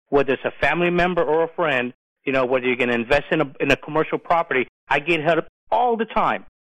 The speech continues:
"Hey, let's, let's all get on this twenty million dollar building. If we all put five million, you know, we can all own it." Don't do that, because I know, and I've done it, you get hit. Because when you wanna sell it, you got four or five people that have to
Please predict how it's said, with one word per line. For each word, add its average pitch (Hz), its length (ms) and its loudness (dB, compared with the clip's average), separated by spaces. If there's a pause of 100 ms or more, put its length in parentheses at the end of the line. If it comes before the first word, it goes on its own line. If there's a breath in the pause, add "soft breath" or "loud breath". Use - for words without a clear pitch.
(220)
"Hey, 190 220 -2
let's, 170 240 0
let's 190 200 -2
all 190 120 2
get 190 220 -2
on 170 140 0
this 147 100 0 (120)
twenty 196 200 2
million 185 260 2
dollar 160 240 0
building. 160 380 0
If 135 80 -6
we 143 80 0
all 165 160 2
put 185 240 -4
five 165 180 0
million, 170 340 0 (240)
you 160 80 -2
know, 160 100 2
we 135 40 -4
can 147 140 -2
all 160 180 2
own 160 220 0
it." 104 120 -6 (440)
Don't 294 280 2
do 262 240 2
that, - 260 -4 (140)
because 180 300 0
I 180 160 2
know, 190 360 2
and 160 80 0
I've 131 180 -2
done 208 220 0
it, 147 180 0 (140)
you 147 160 -4
get 202 120 -2
hit. 254 300 0 (320)
Because 170 340 0
when 165 100 -2
you 160 120 2
wanna 196 220 2 (140)
sell 170 200 0
it, 339 180 0 (200)
you 214 80 -4
got - 260 4
four 208 140 0
or - 60 -2
five - 260 0
people 262 340 -2
that 180 160 -2
have 190 220 -2
to 190 100 -4